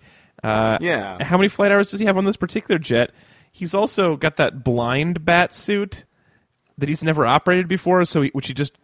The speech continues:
Speaker 1: was like, "Well, this seems like a good time to test it in battle." So he seems like a guy who doesn't really test everything enough.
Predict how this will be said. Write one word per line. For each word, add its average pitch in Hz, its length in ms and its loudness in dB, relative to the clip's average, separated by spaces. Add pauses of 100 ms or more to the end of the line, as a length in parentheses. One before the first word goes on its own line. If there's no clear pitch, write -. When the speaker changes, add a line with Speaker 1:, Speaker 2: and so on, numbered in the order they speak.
(100)
Speaker 1:
was 123 100 2
like, 117 160 0
"Well, 254 140 0
this 294 120 0
seems 196 120 0
like 143 80 0
a 123 40 2
good 127 100 0
time 123 160 2
to 110 60 -4
test - 260 0
it 113 80 2
in 110 100 -2
battle." 98 360 0
So 175 120 0
he 190 80 2
seems 349 240 -4
like 277 100 -4
a 165 60 -6
guy 143 140 0
who 127 80 2
doesn't 123 320 -2
really 117 280 2
test - 300 -2
everything 143 300 -2
enough. 143 360 -2